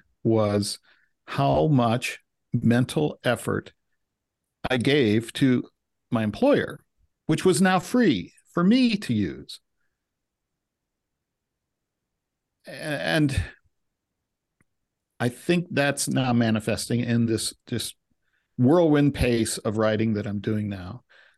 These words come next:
I have all this mental ability that's mine and only mine, and I can use it as I wish.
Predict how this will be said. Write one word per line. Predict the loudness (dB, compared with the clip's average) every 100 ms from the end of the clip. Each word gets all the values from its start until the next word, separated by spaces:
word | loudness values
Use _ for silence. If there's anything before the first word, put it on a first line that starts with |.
| _ _
I | -4
have | -2 -4 -2
all | 0 2
this | 0 0
mental | -2 -4 -2 -4 -4 -10 _ _ _ -6
ability | 0 2 2 2 0 -4 -8 -10
that's | -8 -2
mine | 0 0 0 -4 -6
and | -4 0
only | 4 4 2
mine, | 0 -4 -10 -14 -18 _ _ _ -6
and | -4 -4 -4
I | -4 -2
can | -4 0
use | 2 2 -2
it | -6
as | -2 -2 -2
I | -2
wish. | -2 -6 -10 -16